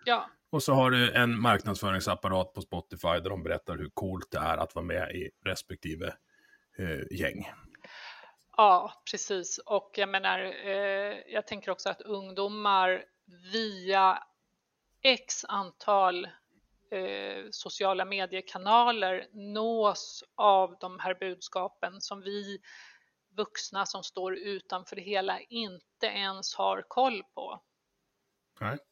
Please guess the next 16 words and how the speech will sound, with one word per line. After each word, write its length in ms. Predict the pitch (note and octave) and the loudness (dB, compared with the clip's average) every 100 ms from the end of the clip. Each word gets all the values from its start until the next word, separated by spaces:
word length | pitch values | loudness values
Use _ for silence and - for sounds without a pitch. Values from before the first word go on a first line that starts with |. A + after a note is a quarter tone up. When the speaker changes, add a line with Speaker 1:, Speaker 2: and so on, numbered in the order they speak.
| _ _ _ _ _ _ _ _ _ _ _ | _ _ _ _ _ _ _ _ _ _ _
Speaker 1:
Så 100 | - | -10
visst 300 | A3+ A#3+ - | -4 -4 -2
är 60 | A#3 | -2
det 60 | A3 | -2
så. 400 | - G3+ F3+ F3+ | -2 -2 -2 -4
Det, 380 | G#3+ A3+ G#3+ | -2 2 2
det 160 | G#3 G#3+ G#3+ | 0 -2 0
är 40 | |
liksom 380 | G#3 G3+ G#3+ G3+ | 0 -4 -6 -6
en 200 | G3 G3 | -8 -8
effektiv, 800 | - A3 - G#3 - - F#3+ F3+ F3+ F#3+ F3 _ _ _ _ | -4 -4 -4 -10 -10 -6 -6 -6 -10 -16 -18 _ _ _ _
effektiv 580 | B3+ B3 - - - G3 | 0 0 -6 -10 -6 -4
marknadsföringskanal 3000 | G3+ G3+ F#3+ - F#3 - - G3 G3 F#3+ F#3 F#3 - - - _ _ _ _ _ _ _ _ - G3+ G3+ G3+ G3 F3+ - - | 6 6 6 0 -4 -4 -2 0 2 0 -4 -12 -12 -10 -12 _ _ _ _ _ _ _ _ 0 2 4 6 6 2 -4 -2
för, 460 | G3+ F#3+ F3+ F3+ F3+ _ _ _ _ _ | 2 2 0 -4 -10 _ _ _ _ _
ja, 360 | G3+ F#3 F3+ - _ _ _ _ _ _ _ _ _ _ _ _ _ | 4 4 4 -4 _ _ _ _ _ _ _ _ _ _ _ _ _
ett, 280 | - F3+ _ | -10 -10 _